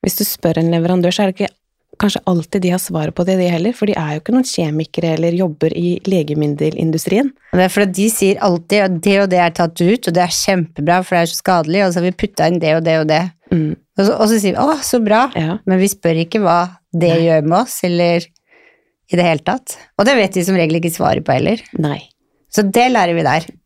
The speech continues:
Speaker 1: Det lærer du her.
Speaker 2: Ja, så bra.
Speaker 1: Og det som er litt kult, er at det her lærer du å skulle slå opp i ulike kartotek som brukes,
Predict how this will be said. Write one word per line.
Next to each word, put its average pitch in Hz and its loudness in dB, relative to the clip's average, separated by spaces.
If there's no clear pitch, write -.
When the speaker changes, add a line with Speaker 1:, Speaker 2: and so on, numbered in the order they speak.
Speaker 1:
Det 208 2
lærer 165 0
du 156 -4
her. 170 -2
Speaker 2:
Ja, 208 0
så - -4
bra. 196 -2
Speaker 1:
Og 202 0
det 180 2
som 208 -2
er 170 0
litt - -8
kult, 254 0
er 190 2
at 190 -12
det 185 0
her 180 0
lærer 165 0
du 175 -2
å - 0
skulle - -4
slå 208 0
opp 180 -4
i 175 -4
ulike 156 -2
kartotek - -4
som 175 0
brukes, 170 -4